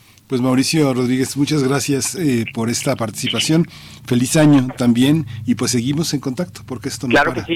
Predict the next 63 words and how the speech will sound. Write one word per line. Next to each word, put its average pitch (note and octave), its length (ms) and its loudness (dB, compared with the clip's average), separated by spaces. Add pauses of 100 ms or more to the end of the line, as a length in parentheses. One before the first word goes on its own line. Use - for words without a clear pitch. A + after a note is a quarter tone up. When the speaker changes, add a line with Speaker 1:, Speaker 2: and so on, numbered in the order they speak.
Speaker 2:
sí. - 40 -20 (880)
Seguimos F3 340 -2
en F3 80 -10
contacto. F3 340 -4
Por E3+ 120 -10
lo E3+ 80 -4
pronto, G3 280 -6
hoy G3+ 240 -4
a F#3+ 60 -6
las E3 180 -12
seis F3+ 160 -12
de F#3 100 -12
la D#3+ 100 -8
tarde E3+ 240 -8
en D#3+ 60 -14
Hipócrates D#3 460 -10
dos D3 140 -12
punto C#3+ 260 -14
cero D3 180 -6
vamos D3 220 -4
a C3 40 -16
hacer C3+ 180 -10
ahí C#3 180 -8
un C#3 140 -14
balance C3 380 -6
de A#2 100 -10
cómo B2+ 220 -12
está B2 200 -8
la G#2+ 260 -6
ola. A#2+ 360 -4 (380)
Speaker 1:
Ujú. A2+ 180 2
Speaker 2:
Así - 140 -4
que, B2 300 -4 (440)
pues, G#2 140 -10
ya B2+ 100 0
no C3+ 100 -2
lo C3+ 120 -2
alcanzamos B2 420 -10
a A#2+ 80 -14
tocar B2+ 280 -4
ahorita, C#3 340 -4
pero, A2+ 440 -4
pues, A2 200 -16
conéctense B2+ 520 -10
a A#2 60 -6
las A2 160 -6
seis A#2+ 320 -6
y A2 120 -10
ahí, G#2+ 100 -6
Speaker 1:
Sí. C#3 260 4
Speaker 2:
ahí A#2 120 -8
les A#2+ 120 -10
platicamos. A2 560 -6
Vamos A#2 200 -4
a - 20 -20
estar B2+ 100 -2
el A#2 60 -4
doctor A2 240 -6
Ponce B2 220 -8
de A#2 80 -4
León A#2 200 -10
y A2 80 -14
yo G#2+ 180 -10